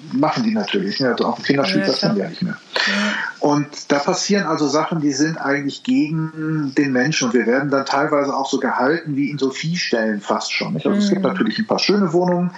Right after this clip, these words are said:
Speaker 1: aber es gibt auch viele Wohnungen, wenn ich mal so nach Berlin-Marzahn gucke und so weiter, also da
Speaker 2: Mhm.
Speaker 1: frage ich mich, äh, wie man sowas überhaupt zulassen kann.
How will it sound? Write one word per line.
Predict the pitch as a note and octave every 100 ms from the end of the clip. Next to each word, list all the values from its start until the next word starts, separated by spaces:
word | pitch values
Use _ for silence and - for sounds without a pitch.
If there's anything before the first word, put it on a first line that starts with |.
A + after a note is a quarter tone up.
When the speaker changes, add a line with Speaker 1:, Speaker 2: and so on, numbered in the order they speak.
| - - - - -
Speaker 1:
aber | A#2+ A#2+
es | -
gibt | D3
auch | C3
viele | - D#3 D3 B2+
Wohnungen, | C#3 C#3+ C#3
wenn | B2
ich | B2
mal | B2
so | A#2
nach | B2 G#2+
Berlin-Marzahn | A#2+ A#2+ C#3 A2+ A#2 A#2 C#3+
gucke | - B2
und | B2+ C3+
so | C3
weiter, | B2+ C3 C#3+ B2+
also | B2+
da | - -
Speaker 2:
Mhm. |
Speaker 1:
frage | - C3 C#3+
ich | C#3
mich, | C#3 B2+ -
äh, | B2 B2
wie | C3+
man | C3
sowas | B2+ C3+ C#3
überhaupt | A#3+ A#2+ A#2+ -
zulassen | F#3+ B2+ G#2 -
kann. | -